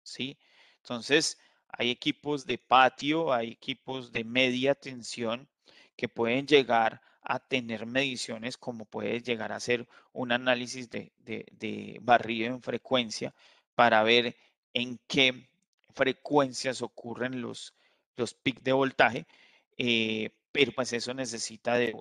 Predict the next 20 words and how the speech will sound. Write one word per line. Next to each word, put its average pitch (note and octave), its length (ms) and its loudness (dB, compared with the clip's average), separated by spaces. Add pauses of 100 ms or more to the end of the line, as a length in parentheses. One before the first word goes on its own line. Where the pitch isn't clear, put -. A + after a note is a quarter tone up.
de A2+ 100 -8
unos, A2 480 -12
de A#2+ 100 -6
unos A2 320 -6
equipos B2 520 -6
especiales A#2 800 0 (360)
que G3 480 6
en A2+ 220 -12
este A#2+ 260 -4
caso, C#3+ 260 2
digamos, B2 280 -2
no C3 180 -6
están C#3 320 2
asociados A#2+ 640 -4
al C3 140 2
transformador, C3+ 760 2 (260)
sino B2+ 280 -4
que B2 120 -8
están A2 340 -6 (140)
asociados B2+ 1000 0